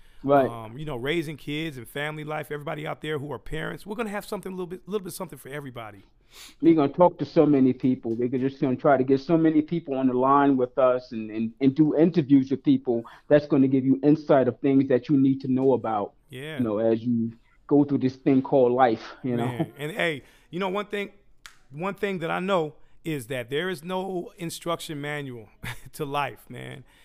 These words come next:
Speaker 1: No, it's not.
Speaker 2: And
Speaker 1: It's
Speaker 2: there's no
Speaker 1: not.
Speaker 2: instruction manual to raising kids.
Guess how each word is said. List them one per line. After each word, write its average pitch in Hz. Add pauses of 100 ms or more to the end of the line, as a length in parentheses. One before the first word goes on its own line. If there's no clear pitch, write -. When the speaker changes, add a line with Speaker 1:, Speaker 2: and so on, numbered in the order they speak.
Speaker 1:
No, 165
it's -
not. 107
Speaker 2:
And 143
Speaker 1:
It's 143
Speaker 2:
there's 143
no 120
Speaker 1:
not. 160
Speaker 2:
instruction 160
manual 151
to 135
raising 127
kids. 190